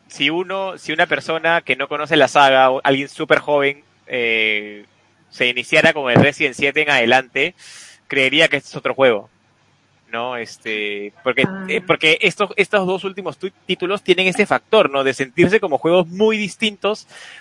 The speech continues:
Speaker 1: a, a los tres primeros de, de, de la, de PlayStation uno y a los, y al cuatro, cinco y seis,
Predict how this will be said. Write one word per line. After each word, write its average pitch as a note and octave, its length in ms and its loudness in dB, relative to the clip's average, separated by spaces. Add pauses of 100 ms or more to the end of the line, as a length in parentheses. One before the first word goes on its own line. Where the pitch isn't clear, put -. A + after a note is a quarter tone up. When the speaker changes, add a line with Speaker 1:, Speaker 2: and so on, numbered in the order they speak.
(160)
Speaker 1:
a, C#3 160 8
a D3 180 4
los C3+ 200 2
tres F3+ 180 4
primeros G#3 600 2
de, C#3+ 240 2 (140)
de, C3 140 0
de B2 160 -2
la, A#2 680 4 (160)
de B2+ 120 0
PlayStation F#3 400 -12
uno F#3+ 340 -10 (380)
y D3 80 2
a C3 40 6
los, B2+ 200 0 (160)
y C3+ 160 2
al A#2+ 280 6
cuatro, E3 280 4
cinco E3 240 -12
y - 20 -6
seis, E3 440 -2